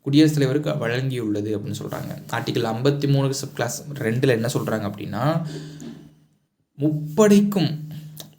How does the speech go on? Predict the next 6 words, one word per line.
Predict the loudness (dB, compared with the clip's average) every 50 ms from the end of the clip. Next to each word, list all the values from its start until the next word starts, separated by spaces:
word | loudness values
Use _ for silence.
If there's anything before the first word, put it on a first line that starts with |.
| _ _
பாதுகாப்பு, | -2 0 2 4 4 4 4 4 2
நடுவண் | 2 2 4 4
அரசின் | 4 2 2 0 0 0
பாதுகாப்பு | 2 2 2 2 2 0 0 -2 -2 -2
படையின் | 0 2 2 2 0 -2
தலைமை | -2 2 2 4 4 4 4 2 0 0